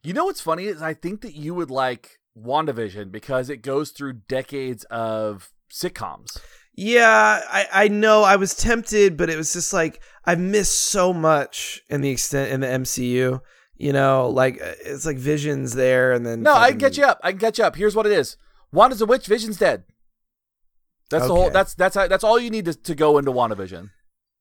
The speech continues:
Speaker 2: It's just, I have a lot. I'm, I'm in the middle of The Sinner right now, and I'm watching The Wire for, like, the ninth
Speaker 1: Yeah.
Speaker 2: time, so.
Speaker 1: I gotcha.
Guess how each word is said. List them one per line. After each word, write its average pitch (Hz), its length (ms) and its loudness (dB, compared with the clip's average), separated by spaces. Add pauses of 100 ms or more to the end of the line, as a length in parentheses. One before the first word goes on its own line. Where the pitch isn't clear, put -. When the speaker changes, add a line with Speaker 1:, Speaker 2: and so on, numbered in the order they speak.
(180)
Speaker 2:
It's - 220 -2
just, 175 180 -4
I 156 80 -4
have 147 160 -6
a 107 60 -10
lot. - 320 -16
I'm, 135 260 -6
I'm 131 140 -6
in 127 60 -6
the 123 60 -6
middle 127 280 -2
of 117 40 -8
The 113 60 -8
Sinner 120 460 -2
right 120 260 0
now, 117 320 -2
and 110 100 -4
I'm 107 280 -10
watching 113 340 -6
The 104 120 -10
Wire 104 520 -6
for, 110 180 -10
like, 107 180 -8
the 117 100 -10
ninth 107 280 -8
Speaker 1:
Yeah. 170 100 -4
Speaker 2:
time, 107 440 -8
so. - 460 -12 (340)
Speaker 1:
I 170 80 -10
gotcha. 101 360 -10